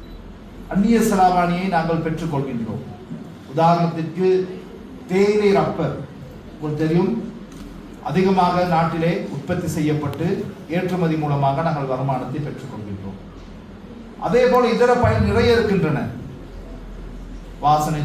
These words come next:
திரவியங்கள், தென்னை, பல்வேறுபட்ட உற்பத்திகள் மூலமாக அதிக லாபத்தை, அஹ், நாட்டுக்கு நாங்கள் பெற்றுக்கொள்கின்றோம். விசேஷமாக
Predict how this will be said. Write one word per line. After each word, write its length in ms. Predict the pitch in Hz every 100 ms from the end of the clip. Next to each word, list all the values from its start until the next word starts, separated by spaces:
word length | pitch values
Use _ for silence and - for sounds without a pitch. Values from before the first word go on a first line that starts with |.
| 143
திரவியங்கள், 680 | 156 160 170 170 170 175 175 - - - -
தென்னை, 600 | 151 151 175 175 175 - - - - -
பல்வேறுபட்ட 680 | 160 190 233 247 233 226 214
உற்பத்திகள் 600 | 196 170 202 202 190 180
மூலமாக 720 | 165 160 156 147 143 170 190 - - -
அதிக 320 | - 151 190
லாபத்தை, 760 | 196 156 151 175 175 - 175 190 - - - - - 139
அஹ், 500 | 143 139 139 135 135
நாட்டுக்கு 420 | 151 170 175 170
நாங்கள் 260 | 151 147
பெற்றுக்கொள்கின்றோம். 680 | 165 143 139 - 120 117 101 101 98 - - - - - - - - - - - - -
விசேஷமாக 560 | 170 165 247 240 226